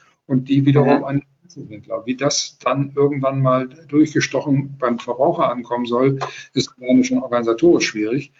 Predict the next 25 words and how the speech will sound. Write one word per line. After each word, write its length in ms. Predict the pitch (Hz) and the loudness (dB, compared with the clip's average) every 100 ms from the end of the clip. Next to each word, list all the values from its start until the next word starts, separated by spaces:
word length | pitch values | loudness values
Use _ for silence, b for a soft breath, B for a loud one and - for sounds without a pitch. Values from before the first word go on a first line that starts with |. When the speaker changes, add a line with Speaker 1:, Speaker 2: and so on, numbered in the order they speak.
| b b b _ | b b b _
Speaker 1:
Aber 200 | 123 117 | 2 4
wie 40 | |
gesagt, 300 | 127 135 123 | 6 4 2
durch 140 | 135 - | 0 0
die 100 | 123 | 0
zeitliche 440 | 135 139 135 - | 2 4 4 2
Entkopplung 760 | 135 - - 175 170 175 - - | 0 0 2 4 6 4 2 0
und 200 | 143 139 | 2 4
dadurch, 300 | 131 139 135 | 4 6 4
dass 160 | 123 | 2
es 120 | 120 - | 0 -2
eben 200 | 123 113 | -4 -2
keine 420 | 127 127 123 113 | 0 4 4 4
warenbezogenen 1040 | 117 160 165 139 135 - 131 127 127 120 | 4 4 4 4 2 2 2 4 2 0
Erträge 640 | 123 - 135 151 135 120 - _ _ | -6 -12 -4 -2 -2 -4 -10 _ _
beziehungsweise, 680 | - - 123 113 113 110 110 b b b _ _ | -8 -2 -2 -2 -6 -6 -8 b b b _ _
äh, 240 | 147 110 | -6 -4
Nachlässe 580 | 107 123 156 139 110 113 | 0 0 2 2 0 0
sind, 360 | 104 110 143 - B B B _ _ | -2 0 -2 -4 B B B _ _
die 80 | 123 | 0
sich 160 | 117 | 0
auf 100 | 123 | -2
keine 320 | 120 123 120 120 | -2 0 0 2
Eingangsrechnung 760 | 143 139 - - 110 - 104 | 2 2 0 -2 -6 -6 -6
wiederfinden, 680 | 110 113 - 123 139 139 B | -4 -4 -8 -4 0 0 B